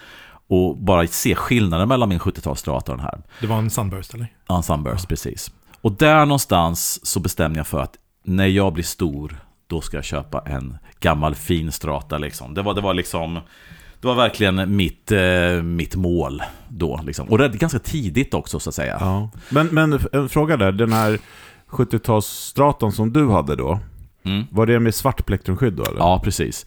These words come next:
Speaker 3: Ja.
Speaker 1: Svart plektrumskydd med vita rattar. Så, och, och det var ju så här att någonstans mellan, vita plektrumskyddet försvann väl någonstans runt sjuttiofem, sjuttiosex. Och sen så kom de svarta delarna mer och mer ju längre det led. Men det var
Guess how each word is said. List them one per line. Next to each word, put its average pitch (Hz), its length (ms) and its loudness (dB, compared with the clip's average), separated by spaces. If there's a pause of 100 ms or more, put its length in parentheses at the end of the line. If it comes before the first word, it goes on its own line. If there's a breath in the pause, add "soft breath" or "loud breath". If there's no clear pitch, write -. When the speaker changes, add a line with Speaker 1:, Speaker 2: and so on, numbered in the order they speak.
(100)
Speaker 3:
Ja. 92 180 0
Speaker 1:
Svart 139 300 2
plektrumskydd 95 640 0
med 87 160 2
vita 82 640 -2
rattar. 95 500 -2 (320 loud breath)
Så, - 180 0 (260)
och, 123 160 4
och 117 140 0
det 120 100 2
var 131 180 4
ju 131 60 4
så 131 100 -2
här 95 200 4
att 87 140 0
någonstans 101 480 -2
mellan, 87 380 -2 (540)
vita 117 360 -2
plektrumskyddet 92 540 -2
försvann 82 500 -2
väl 95 120 0
någonstans 73 560 -4
runt 76 160 -6
sjuttiofem, 71 640 -6
sjuttiosex. - 640 -10 (600 loud breath)
Och 98 140 0
sen 87 220 2
så 92 100 -2
kom 82 200 -2
de 80 80 -2
svarta 85 360 -2
delarna 78 400 0
mer 73 200 -4
och 76 60 -6
mer 71 160 -4
ju 76 120 -2
längre 73 280 -4
det 76 60 -6
led. 85 260 -2
Men 85 160 0
det 90 60 2
var 92 200 0